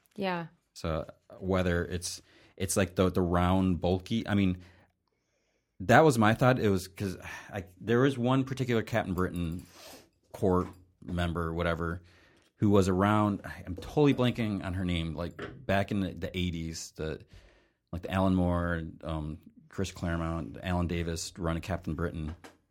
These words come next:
Speaker 2: I, I can't remember what her name is, but she had one that was, it was kinda round, didn't cover the top of her head, so her hair kinda stuck out, and, you know, obviously her bottom of her mouth stuck out.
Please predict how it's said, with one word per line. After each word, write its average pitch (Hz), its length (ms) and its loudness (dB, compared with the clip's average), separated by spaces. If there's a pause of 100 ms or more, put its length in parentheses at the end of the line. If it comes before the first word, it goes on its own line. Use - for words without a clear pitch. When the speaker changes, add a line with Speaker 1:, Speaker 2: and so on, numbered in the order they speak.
(720)
Speaker 2:
I, 92 60 -6
I - 220 -12
can't - 320 -6
remember 90 480 0
what 87 160 -4
her 90 100 -2
name 87 140 2
is, 76 80 -6
but 95 100 0
she 113 160 2
had 113 140 6
one 104 100 4
that 95 60 4
was, 90 160 0
it - 20 -8
was 95 140 -2
kinda 104 240 -2
round, 95 560 2 (340)
didn't 104 160 -2
cover 95 220 -2
the 82 80 -6
top 131 260 0
of 87 60 -6
her 87 100 -2
head, 80 240 -4
so 80 140 -8
her 85 240 -8
hair 117 200 -4
kinda 87 220 -8
stuck - 220 -8
out, 80 240 -6
and, 78 180 -10
you 78 60 -10
know, 78 80 -10
obviously 80 420 -12
her 80 140 -10 (240)
bottom 80 200 -6
of 80 80 -8
her 87 80 -4
mouth 101 140 -6
stuck - 240 -8
out. 80 180 -6